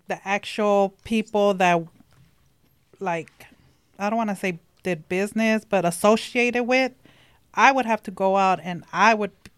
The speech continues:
you know, be like, "Hey, you can't come around here no more."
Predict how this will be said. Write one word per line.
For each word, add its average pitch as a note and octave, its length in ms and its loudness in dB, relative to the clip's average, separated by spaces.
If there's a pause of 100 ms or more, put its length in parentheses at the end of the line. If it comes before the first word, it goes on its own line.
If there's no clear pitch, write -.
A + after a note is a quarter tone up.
(100)
you F#3 120 -6
know, F3+ 140 -4
be F3+ 120 -6
like, E3+ 340 -6
"Hey, G3 340 -2 (220)
you G3+ 140 -6
can't A3+ 260 -4
come G#3 180 -2
around G3 240 0
here G3 140 -2
no E3+ 140 -6
more." C#3 300 -8